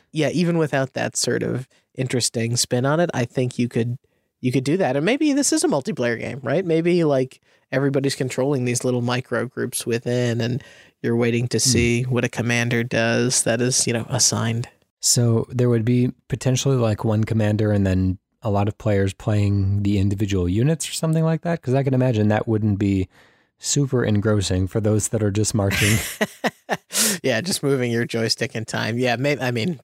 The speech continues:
Speaker 1: that, that sounds like it probably <laughs> wouldn't work too well, so.
Speaker 2: But, you know, we're not gonna count anything out. I'm sure we can <laughs> find ways to make it engrossing, but, you know, sometimes choosing our battles as well.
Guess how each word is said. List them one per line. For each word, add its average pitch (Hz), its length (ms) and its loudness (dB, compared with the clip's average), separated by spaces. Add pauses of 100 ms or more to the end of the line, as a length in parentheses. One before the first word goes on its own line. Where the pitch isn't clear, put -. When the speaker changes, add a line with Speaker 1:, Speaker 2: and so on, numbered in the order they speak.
Speaker 1:
that, 120 240 -2 (420)
that 120 140 -2
sounds 117 260 -2
like 113 160 -2
it 120 60 -6
probably 117 300 -4
<laughs> 123 60 -2
wouldn't - 280 0 (120)
work 156 260 0
too - 220 -2 (160)
well, 147 240 -2 (140)
so. - 200 -4 (240)
Speaker 2:
But, - 180 -4
you 160 120 2
know, 156 400 2
we're 156 120 0
not 170 120 2
gonna 127 160 0
count 123 280 2
anything 113 380 2
out. 139 140 2
I'm 107 100 2
sure 117 180 0
we 104 60 2
can 104 140 0
<laughs> - 0 -
find 113 420 0
ways 113 280 2
to 117 100 0
make 110 260 2
it 110 60 2
engrossing, 95 800 0
but, 92 220 -4 (440)
you 127 100 -2
know, 98 100 2
sometimes 104 440 0
choosing 101 380 0
our 98 100 2
battles 95 420 0
as 95 160 -2
well. 101 300 2